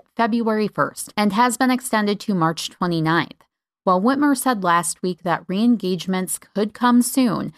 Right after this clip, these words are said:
she didn't commit to whether there could be changes for restaurants. If you live in Michigan's Black Bear Country, it's best to give your backyard bird feeders a break this time of year, according to the Michigan Department of Natural Resources.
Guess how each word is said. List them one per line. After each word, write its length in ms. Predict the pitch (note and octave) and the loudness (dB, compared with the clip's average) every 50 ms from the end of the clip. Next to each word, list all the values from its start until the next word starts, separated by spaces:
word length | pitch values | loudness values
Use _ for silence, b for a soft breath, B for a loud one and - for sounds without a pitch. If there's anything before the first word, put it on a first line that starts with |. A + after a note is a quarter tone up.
| b b - | b b -12
she 180 | - - F#3+ | -8 -6 -6
didn't 300 | E3 - - G3 A#3 A#3 | -2 -2 0 0 0 -2
commit 340 | - - A#3+ G#3+ F3 - - - | -2 -2 -2 -2 -2 -2 -4 -8
to 120 | - F#3 | -6 -2
whether 300 | D#3+ D3 D3 D#3 D#3 D#3 | -2 -2 -2 -2 -4 -2
there 180 | D3+ C#3+ C#3+ D3 | -2 -2 -4 -4
could 300 | - - - A#3 G3 G3+ | -6 -4 -4 -4 -2 -2
be 100 | A#3+ A3+ | -4 -6
changes 600 | A3 - - D#3 D3+ D3 C#3+ D3 D3 C#3+ - - _ - | -6 -6 -4 -4 -2 -2 -2 -2 -4 -4 -6 -12 _ -8
for 120 | - F#3+ | -6 -4
restaurants. 920 | F3 E3+ D3+ C#3+ - - - D#3 C#3 C3+ C3 - - - - - - - - _ _ _ _ _ _ _ _ _ _ _ _ _ _ _ _ _ _ _ _ _ _ _ _ _ - | -2 -2 -2 -4 -4 -6 -4 -2 -2 0 -2 -4 -8 -10 -8 -8 -8 -8 -8 _ _ _ _ _ _ _ _ _ _ _ _ _ _ _ _ _ _ _ _ _ _ _ _ _ -2
If 140 | A#3+ G#3+ A#3+ | 0 4 4
you 120 | B3 B3 | 4 6
live 180 | G#3+ G#3 A3 A#3+ | 6 4 4 6
in 120 | C#4+ C4 | 6 6
Michigan's 460 | A#3+ A3+ A3+ - - A3+ G#3+ G3+ D#3 | 6 4 2 0 0 2 2 2 0
Black 340 | - - D3 D3 E3 - - | -2 0 2 2 2 0 0
Bear 160 | - A3+ A3+ | -2 -2 -2
Country, 500 | A3+ - G3+ E3+ E3 D#3+ - E3 D3+ D3+ | -2 -2 -2 -2 -2 0 0 0 0 0
it's 260 | D#3 - F3 - - | 0 -4 -6 -6 -4
best 260 | - G#3 A3 C4 - - | -2 0 0 0 0 0
to 80 | D4+ | 0
give 160 | B3 C4 B3+ | 2 2 2
your 140 | - C4 B3 | 2 0 0
backyard 580 | E3+ F3+ E3 F3+ G3 _ - G#3+ G#3 G#3 G#3+ E3+ | 2 2 2 2 2 _ -2 0 0 0 0 0
bird 240 | - G#3 A3 A#3 G3+ | 0 0 0 0 -2
feeders 460 | - A#3 A#3 A3+ B3 B3 B3+ A#3+ - - | -2 -2 0 2 4 2 2 0 -2 -6
a 60 | A#3 | -4
break 360 | G3 - F#3 E3+ D#3+ D#3+ - | 0 2 2 2 2 0 -2
this 260 | - D3+ - - - | -6 -4 -4 -4 -2
time 200 | - D#3+ D3 C#3+ | 0 0 0 0
of 140 | C#3+ C3 C3+ | 0 -2 -2
year, 300 | C#3+ C#3 B2+ B2 B2 B2 | -4 -4 -4 -4 -6 -8
according 440 | - F3+ F3+ - G3 G3+ G3+ G#3+ G#3+ | -8 -8 -6 0 0 0 2 2 0
to 120 | - - A#3+ | 0 0 0
the 100 | G#3+ A3+ | 0 2
Michigan 420 | G#3 F3+ F3 - - - G#3 G3+ | 0 0 -2 -2 -2 -2 -2 0
Department 500 | G3+ G3+ - F#3 D#3+ E3 F3 E3+ - - | -2 -2 0 0 0 0 0 -2 -2 -2
of 100 | G3+ F#3 | -2 0
Natural 560 | F#3 E3+ D#3 D#3 D#3+ - - F#3+ F#3 F3+ F3+ | 0 0 0 0 0 -2 0 0 0 0 0
Resources. 920 | F3 F3 F#3+ F#3+ F3+ - - E3+ D#3+ D#3 D#3 - D3+ D3 - - - - - | 0 -2 -2 -2 -2 -2 0 0 0 0 -2 -2 -4 -4 -4 -6 -10 -12 -12